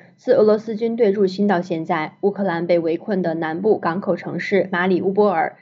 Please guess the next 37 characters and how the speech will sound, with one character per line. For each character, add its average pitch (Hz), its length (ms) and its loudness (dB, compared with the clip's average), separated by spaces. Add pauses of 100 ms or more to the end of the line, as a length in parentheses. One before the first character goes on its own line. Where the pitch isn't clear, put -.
(160)
已 208 120 -2
经 254 160 0
有 180 160 2
超 190 240 -2
过 208 160 0
两 170 240 -4
千 202 240 -2
一 220 80 -4
百 175 160 -2
名 165 160 -4
平 165 180 -10
民 156 220 -6
被 151 120 -6
杀。 156 360 -10 (560)
马 196 120 2
里 190 120 4
乌 175 80 -4
波 214 160 0
尔 175 220 0
市 233 240 -12
议 226 140 -8
会 233 360 0
在 180 320 -2
社 208 200 -6
交 226 180 -6
媒 180 160 -4
体 180 240 -6
Telegram 226 540 0
上 185 180 -2
面 160 160 -2
发 175 160 -4
文 143 220 -6
说， 175 320 0 (320)
截 196 180 6
至 214 140 -2
周 220 180 0
日， 233 300 -2